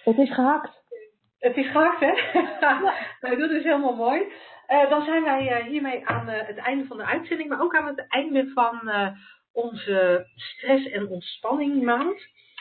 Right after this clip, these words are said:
Speaker 2: Eh,
Speaker 1: Oh ja.
Speaker 2: wij gaan volgende maand, april,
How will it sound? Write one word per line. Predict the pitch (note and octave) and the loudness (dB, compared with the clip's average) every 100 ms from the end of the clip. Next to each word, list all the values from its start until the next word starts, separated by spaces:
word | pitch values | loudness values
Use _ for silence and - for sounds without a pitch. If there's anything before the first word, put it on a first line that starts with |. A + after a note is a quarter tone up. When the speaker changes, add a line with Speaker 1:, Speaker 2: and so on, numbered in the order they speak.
| - _ | -20 _
Speaker 2:
Eh, | - A#3 | 4 6
Speaker 1:
Oh | |
ja. | A3+ A3 G#3 | 8 6 4
Speaker 2:
wij | A#3 | 2
gaan | B3 D4 C4+ - | 2 -2 -6 -4
volgende | F4 F4 D#4 | -2 0 0
maand, | D4 A#3+ D#3+ - | -2 -2 -4 -8
april, | - - C4+ G3+ - | -8 -2 2 2 0